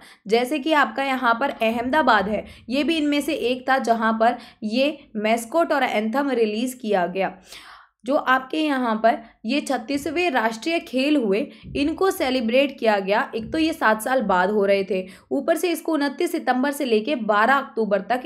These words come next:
इनका यहाँ पर कंडक्ट करवाया गया इनको।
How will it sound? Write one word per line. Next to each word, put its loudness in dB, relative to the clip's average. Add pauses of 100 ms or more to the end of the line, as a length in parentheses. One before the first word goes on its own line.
इनका 0
यहाँ -4
पर -4 (760)
कंडक्ट 0
करवाया 2
गया -4
इनको। -4